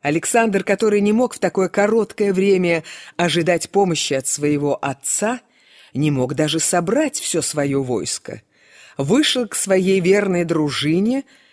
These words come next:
и весело сказал ей: «Нас немного, и враг силён, но Бог не в силе, а в правде. Идите с вашим князем».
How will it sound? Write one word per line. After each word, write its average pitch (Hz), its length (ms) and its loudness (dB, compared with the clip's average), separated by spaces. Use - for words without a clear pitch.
и 226 180 4
весело 311 520 0
сказал 139 600 -2
ей: 139 380 -10
«Нас 240 340 4
немного, 247 720 2
и 147 240 0
враг 143 520 0
силён, 135 680 0
но 214 240 6
Бог 277 320 0
не 254 160 0
в - 60 -4
силе, 151 640 -2
а 131 140 -4
в - 140 -20
правде. 131 760 -4
Идите 185 840 0
с - 180 -6
вашим 127 520 -4
князем». 123 580 -12